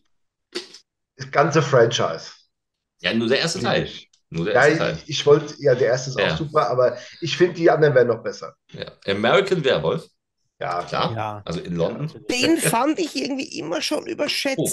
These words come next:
Speaker 4: Ich
Speaker 2: jetzt
Speaker 4: weiß
Speaker 2: ist mir
Speaker 4: nicht,
Speaker 2: grad,
Speaker 4: ich
Speaker 2: jetzt ist mir gerade ein Los runtergefallen. Mal sehen, was
Speaker 4: ich
Speaker 2: da
Speaker 4: weiß
Speaker 2: gerade
Speaker 4: nicht,
Speaker 2: so
Speaker 4: American Werewolf ist für mich immer diese eine Werwolf-Transformation und der Rest, vor allem diese Comedy-Elemente, wo er dann im Kino sitzt und der
Speaker 2: Ist
Speaker 4: andere
Speaker 2: Geschmackssache,
Speaker 4: anfängt,
Speaker 2: ne?
Speaker 4: mit ihm
Speaker 3: Ich
Speaker 4: zu
Speaker 3: möchte ganz
Speaker 4: reden,
Speaker 3: kurz
Speaker 4: das ist
Speaker 3: irgendwie,
Speaker 4: so
Speaker 3: da wir,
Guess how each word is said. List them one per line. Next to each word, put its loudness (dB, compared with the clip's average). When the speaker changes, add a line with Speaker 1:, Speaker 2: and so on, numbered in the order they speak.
Speaker 4:
Ich -8
Speaker 2:
jetzt -8
Speaker 4:
weiß 2
Speaker 2:
ist 0
mir 2
Speaker 4:
nicht, -2
Speaker 2:
grad, -2
Speaker 4:
ich -16
Speaker 2:
jetzt -6
ist -6
mir -2
gerade -4
ein -6
Los -6
runtergefallen. -2
Mal -8
sehen, -4
was -2
Speaker 4:
ich -2
Speaker 2:
da -4
Speaker 4:
weiß 0
Speaker 2:
gerade -4
Speaker 4:
nicht, -14
Speaker 2:
so -4
Speaker 4:
American 2
Werewolf 2
ist -8
für -6
mich -4
immer 0
diese -6
eine -2
Werwolf-Transformation -2
und -6
der -2
Rest, -2
vor -2
allem 0
diese -6
Comedy-Elemente, -2
wo -2
er -2
dann -4
im -14
Kino -2
sitzt -8
und -4
der 0
Speaker 2:
Ist -6
Speaker 4:
andere -4
Speaker 2:
Geschmackssache, -4
Speaker 4:
anfängt, -8
Speaker 2:
ne? -6
Speaker 4:
mit -2
ihm 0
Speaker 3:
Ich -2
Speaker 4:
zu 2
Speaker 3:
möchte 2
ganz 2
Speaker 4:
reden, -2
Speaker 3:
kurz 6
Speaker 4:
das 2
ist 6
Speaker 3:
irgendwie, 6
Speaker 4:
so -2
Speaker 3:
da 2
wir, 2